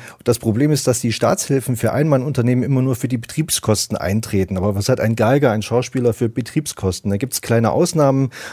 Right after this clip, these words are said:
Bayern, Baden-Württemberg zahlen seit gestern tausend Euro pro Monat für freischaffende Künstler. In anderen Ländern wie Bremen, Nordrhein-Westfalen oder Hamburg gibt es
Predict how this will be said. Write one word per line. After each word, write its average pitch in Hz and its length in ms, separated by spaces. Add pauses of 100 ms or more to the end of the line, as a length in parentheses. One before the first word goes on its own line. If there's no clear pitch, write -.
(100)
Bayern, 139 360
Baden-Württemberg 120 840
zahlen 123 240
seit 113 180
gestern 117 420 (280)
tausend 147 320
Euro 139 220
pro 123 180
Monat 131 320
für 127 140
freischaffende 117 600
Künstler. 120 600 (440)
In - 120
anderen 131 300
Ländern 120 340
wie 104 80
Bremen, 120 480
Nordrhein-Westfalen 113 760
oder 117 140
Hamburg 127 320
gibt - 160
es - 140